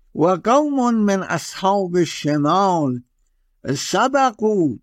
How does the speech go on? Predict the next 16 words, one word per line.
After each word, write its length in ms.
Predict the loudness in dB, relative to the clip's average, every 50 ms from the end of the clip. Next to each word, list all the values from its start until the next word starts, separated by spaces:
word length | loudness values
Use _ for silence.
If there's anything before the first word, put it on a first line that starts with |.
| _ _ _
الی 480 | 0 2 2 2 2 0 0 -2 -4 -8 _ -4
اسفل 640 | -2 -2 -2 -2 -6 -8 -10 -4 -2 0 0 2 2
الجحیم 1200 | 0 0 0 0 -2 -2 -2 0 0 0 0 0 0 0 2 4 4 4 4 2 2 0 -2 -6 _ _ _ _ _ _ _ _ _ _ _
و 200 | -2 0 0 0
سقوا 880 | 0 -2 -2 0 2 2 2 0 0 0 2 2 2 2 0 0 -2 -4 -8 -12
بماء 680 | -2 0 2 2 2 2 2 2 2 0 0 0 -2 -4 -6 _
الحمیم 1200 | -2 0 0 0 -2 -4 -6 -6 -2 -2 0 0 0 0 2 2 4 4 4 2 2 0 -2 -6 _ _ _ _ _ _ _ _ _ _ _ _ -6
و 220 | -2 0 0 0 0
ذاقوا 720 | 0 0 0 2 2 2 0 -2 -4 -4 -4 -2 -2 -4 -4 -4
طعام 640 | -4 -2 -2 0 0 0 0 0 0 0 0 0
الاثیم 960 | 2 2 0 0 0 -2 -4 -6 -6 -4 -2 -2 0 2 0 0 -2 -4 -10 -16 _ _ _ _ _ _ _ _ _
و 120 | -4 0 0
العذاب 880 | 2 2 2 2 2 0 0 0 0 2 2 2 2 2 -2 -2 0 0
الالیم 920 | 2 2 0 0 -2 -4 -4 -2 0 0 0 0 0 0 -2 -2 -6 -10 _ _ _ _ _ _ _ _ _ _ _ -2
و 180 | 0 0 0 0 -4 -4 -2
حشروا 680 | 0 0 0 0 0 0 2 2 2 0 0 -2 -4